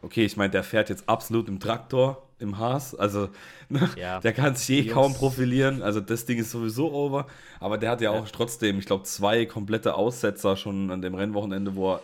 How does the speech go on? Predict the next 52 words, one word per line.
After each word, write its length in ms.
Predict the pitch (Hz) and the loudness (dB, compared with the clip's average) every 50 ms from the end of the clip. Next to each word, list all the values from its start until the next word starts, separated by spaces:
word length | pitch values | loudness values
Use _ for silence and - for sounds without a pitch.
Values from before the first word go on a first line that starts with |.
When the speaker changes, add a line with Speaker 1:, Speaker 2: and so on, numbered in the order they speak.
| - - | -10 -20
Speaker 1:
ist, 80 | - | -6
glaub 140 | - 98 92 | -4 -4 -4
ich, 80 | 95 - - - - - - | -4 -6 -12 -18 -20 -20 -20
ich 60 | _ | _
glaub, 160 | - 107 107 110 | 0 2 2 4
am 180 | 104 101 101 | 2 0 -2
Freitag 400 | - - - 107 120 139 160 151 | -4 0 4 4 4 4 4 2
hat 100 | 131 123 | 0 0
das 140 | 110 110 - | 0 -2 -2
Auto 220 | - 117 127 131 | 0 0 0 0
sogar 300 | 123 - 127 113 113 104 98 - - | -2 -4 -2 0 0 0 0 -4 -10
kom-, 240 | - 110 98 92 - | -8 -8 -8 -6 -2
also 200 | - 101 95 92 | -2 -2 -2 -2
zertrümmert 640 | 87 - - 92 - 104 120 147 175 190 202 196 - | -4 -6 -8 -6 -4 -4 -2 -2 -2 -2 -4 -6 -8
und 340 | - 120 120 123 123 101 110 | -10 -8 -6 -6 -6 -6 -6
ich 80 | 113 | -2
glaub, 200 | - 117 110 - - | 0 -2 0 2 0
dann 100 | 110 110 | 0 0
nochmal 360 | 117 120 - 113 110 110 104 | -2 -2 0 0 0 2 2
Speaker 2:
Ja, 20 | 90 | 0
Speaker 1:
irgendwie 200 | 101 113 110 104 | -2 -2 0 0
im 80 | 101 | -2
Speaker 2:
jetzt 80 | 101 101 | -2 0
Speaker 1:
Qualifying 500 | 107 104 107 107 101 - 110 104 104 104 | 0 2 2 0 0 0 -2 -2 0 -2
ist 100 | 98 98 | -2 -2
er 80 | 101 92 | -2 -2
rausgeflogen, 680 | 92 98 107 123 - - 107 101 - 104 95 92 90 - | 0 0 -2 -2 -4 -8 -12 -10 -6 -4 -4 -4 -2 -2
also 160 | 95 90 87 | -4 -4 -4
so, 220 | 87 90 90 87 | -6 -6 -8 -8
oder 300 | 85 82 69 85 82 78 | -8 -8 -8 -8 -10 -10
so. 200 | 80 80 78 78 - - | -10 -10 -12 -12 -12 -14
Speaker 2:
Im, 280 | 104 104 104 104 104 - | -14 -14 -14 -14 -16 -16
im 140 | 117 110 104 | -16 -16 -12
ersten 400 | 110 110 113 117 - - 127 117 | -6 -6 -6 -6 -6 -12 -16 -18
Training 520 | - - 127 120 123 123 123 120 120 113 104 | -14 -12 -10 -10 -8 -8 -10 -10 -12 -12 -12
hat 120 | 120 117 | -12 -10
er 280 | - 123 120 117 113 104 | -8 -8 -8 -8 -10 -12
die 180 | - 110 110 - | -14 -18 -20 -14
Karre 260 | - 123 107 120 117 | -12 -12 -12 -12 -16
zerlegt 680 | - - 107 101 101 110 120 143 156 156 - - - | -14 -14 -12 -10 -10 -10 -10 -10 -12 -14 -20 -18 -16
und, 380 | 110 113 117 113 117 117 - 110 | -14 -14 -14 -14 -16 -18 -16 -14
ähm, 460 | 104 110 110 107 110 107 107 107 104 _ | -12 -12 -10 -12 -12 -14 -16 -18 -20 _
Qualifying 680 | - - _ - 107 117 120 117 - _ - 107 110 110 | -20 -20 _ -14 -14 -12 -14 -16 -16 _ -14 -12 -12 -10
hat 140 | 110 98 | -8 -8
er, 60 | 101 101 | -8 -8
Speaker 1:
Mhm. 40 | |
Speaker 2:
glaub 220 | 95 110 113 123 127 | -6 -6 -6 -6 -6
ich, 100 | - - - | -8 -12 -16
einen 320 | 107 107 104 104 104 104 | -18 -16 -16 -16 -16 -14
technischen 340 | - - 110 107 104 - - | -12 -12 -12 -10 -12 -14 -14
Defekt 300 | 107 101 - 104 98 - | -14 -14 -14 -16 -16 -14
gehabt. 400 | - 98 90 87 90 - - _ | -14 -14 -14 -14 -16 -18 -20 _